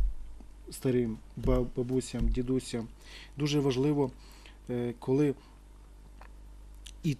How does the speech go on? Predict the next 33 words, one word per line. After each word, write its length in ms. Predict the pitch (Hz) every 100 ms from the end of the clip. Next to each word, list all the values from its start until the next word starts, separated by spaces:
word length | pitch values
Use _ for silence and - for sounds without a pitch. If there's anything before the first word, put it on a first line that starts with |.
| -
ти, 100 | 208
як 360 | 170 120 120 -
сам 240 | 143 143
волонтер, 520 | 131 123 117 120 107 - - - -
приносиш 600 | 131 139 165 160 139 - - 127
людям 400 | 151 135 127 - - - - - - - - -
пользу 340 | 147 120 104 101 - - - -
на 100 | 131
тому 240 | - 160 147
місці, 300 | 160 - 127
де 120 | 127
тебе 360 | 131 123 123 - - 156 151
прийняли. 440 | 143 117 98 90 - - - - - - - - -
Дуже 200 | 156 147
важливо, 400 | 143 151 165 139
коли 260 | 147 151
ти 360 | 147 143 143 147 143
там 240 | 143 147
не 80 | 156
лише 280 | 151 - 131
приносиш 440 | 131 135 - 127
пользу, 300 | - 180 139
і 100 | 156
ти 180 | - 160
з 60 | -
того 280 | 131 123
щось 260 | 113 117 113
маєш 400 | 113 107 101 - - - - - -
позитивне. 480 | 113 117 107 101 117
Наприклад, 460 | 139 143 147 120 - - - - - -
учити 440 | 131 - 190 151
ту 220 | - 156
мову, 420 | 143 180 208 131